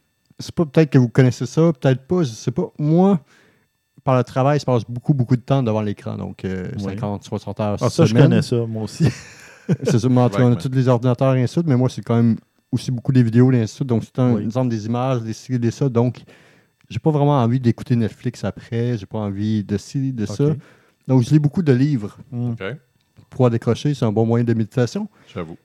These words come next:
Speaker 1: Puis dernièrement, c'est pas la première fois que je voyais ça, mais dernièrement, j'ai ramassé un livre dans un café à Montréal, puis il était marqué dessus, il y a comme un post-it,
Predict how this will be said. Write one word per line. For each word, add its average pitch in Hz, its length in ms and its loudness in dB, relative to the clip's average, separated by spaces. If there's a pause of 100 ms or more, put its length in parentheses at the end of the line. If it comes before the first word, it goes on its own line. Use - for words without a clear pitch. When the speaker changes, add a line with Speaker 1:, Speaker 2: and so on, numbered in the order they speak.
(120)
Speaker 1:
Puis - 80 -8
dernièrement, 131 440 4
c'est - 100 -4
pas 151 60 2
la 139 40 2
première 151 240 0
fois 202 100 -2
que 190 60 -6
je 151 60 2
voyais 123 140 2
ça, 202 200 -4
mais 143 120 0
dernièrement, 131 420 0
j'ai 127 260 0
ramassé 123 380 -2
un 143 80 2
livre 139 220 -2
dans 113 200 -2
un 113 80 -2
café 127 500 -4 (340)
à 117 100 -4
Montréal, 120 500 0 (400)
puis - 80 -12
il - 20 -8
était 123 140 0
marqué 123 260 0
dessus, 131 260 4
il - 20 2
y - 20 4
a 123 40 2
comme 127 160 0
un 113 80 2
post-it, 120 520 -2